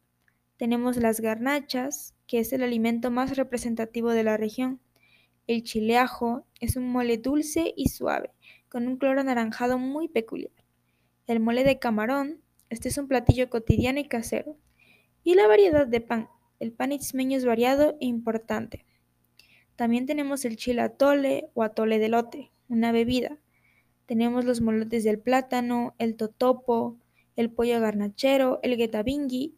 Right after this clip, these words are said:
y hay muchas más comidas deliciosas. Pero estas son solo algunos platos típicos de la región. Ahora pasaremos a hablar sobre las lenguas y los grupos étnicos que se encuentran en esta región.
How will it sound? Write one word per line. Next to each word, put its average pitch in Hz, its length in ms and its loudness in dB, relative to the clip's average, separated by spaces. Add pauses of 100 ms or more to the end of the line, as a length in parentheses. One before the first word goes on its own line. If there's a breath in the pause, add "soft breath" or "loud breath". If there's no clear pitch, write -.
y 233 100 -4
hay 226 120 0
muchas 302 460 0
más 262 180 -2
comidas 233 460 0
deliciosas. 208 600 -4 (580 soft breath)
Pero 269 120 6
estas 349 220 6
son 339 140 0
solo 302 200 4
algunos 277 380 0
platos 254 380 -2
típicos 233 400 -4
de 220 80 0
la 220 120 2
región. 262 400 -2 (1800 soft breath)
Ahora 294 580 4 (280)
pasaremos 294 520 6
a - 20 6
hablar 262 240 6
sobre 269 240 4
las 226 200 0
lenguas 254 440 -2
y - 60 -6
los 240 220 0
grupos 269 380 0
étnicos 277 440 0
que 240 80 -4
se 226 100 -2
encuentran 233 420 -2
en 226 140 2
esta 226 260 -2
región. - 400 -10